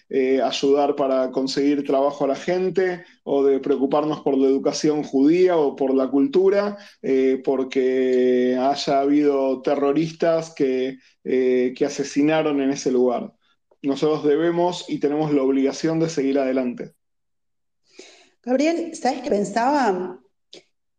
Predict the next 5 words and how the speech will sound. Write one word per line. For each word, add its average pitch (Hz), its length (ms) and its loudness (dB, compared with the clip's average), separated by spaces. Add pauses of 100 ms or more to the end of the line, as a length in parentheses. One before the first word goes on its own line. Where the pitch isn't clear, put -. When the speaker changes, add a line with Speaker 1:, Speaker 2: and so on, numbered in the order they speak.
(100)
Speaker 2:
Como 170 480 0
que, 170 220 0
mm, - 1400 -8 (320)
esta, - 640 -4 (360)
la, 185 220 2